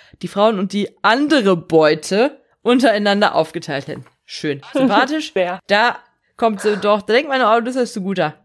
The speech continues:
Speaker 1: Odysseus wollte dann halt gerne gehen, also so alles aufgeteilt, alles gemacht, was wir machen wollten, jetzt lass mal schnell abdüsen. Aber seine Gefährten wollen noch bleiben und ihren Sieg auskosten.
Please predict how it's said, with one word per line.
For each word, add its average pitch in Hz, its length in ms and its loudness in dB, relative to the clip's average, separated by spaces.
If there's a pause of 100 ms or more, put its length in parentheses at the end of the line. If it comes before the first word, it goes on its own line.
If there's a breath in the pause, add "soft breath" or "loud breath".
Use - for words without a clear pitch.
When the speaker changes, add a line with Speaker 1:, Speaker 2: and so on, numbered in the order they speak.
(140)
Speaker 1:
Odysseus 285 540 2
wollte 220 480 0
dann 220 240 0
halt 196 340 0
gerne 180 380 0
gehen, 170 540 -2 (260)
also 196 220 2
so 175 340 2 (260)
alles 190 200 -2
aufgeteilt, 208 520 2
alles 180 400 -4
gemacht, 185 300 -2
was 180 160 -8
wir 170 80 -4
machen 180 180 -2
wollten, 175 240 2
jetzt 170 140 -4
lass 180 120 -2
mal 180 120 -6
schnell 160 180 -6
abdüsen. 226 600 -2 (200 loud breath)
Aber 220 200 2
seine 226 200 2
Gefährten 220 480 0
wollen 190 160 2
noch 170 140 -2
bleiben 185 280 2
und 175 80 -2
ihren 160 200 -2
Sieg 151 200 -10
auskosten. 143 680 -6